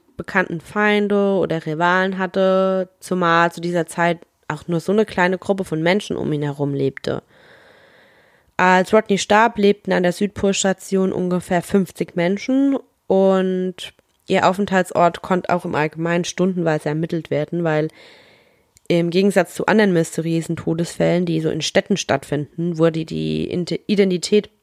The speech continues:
aller Personen, ähm, die dort lebten, von den Behörden strikt dokumentiert,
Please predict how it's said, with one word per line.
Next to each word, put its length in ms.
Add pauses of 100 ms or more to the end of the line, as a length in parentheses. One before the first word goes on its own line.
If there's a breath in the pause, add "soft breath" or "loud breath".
(1160)
aller 220
Personen, 600 (1300 soft breath)
ähm, 460
die 100
dort 260
lebten, 300
von 160
den 140
Behörden 640
strikt 440
dokumentiert, 960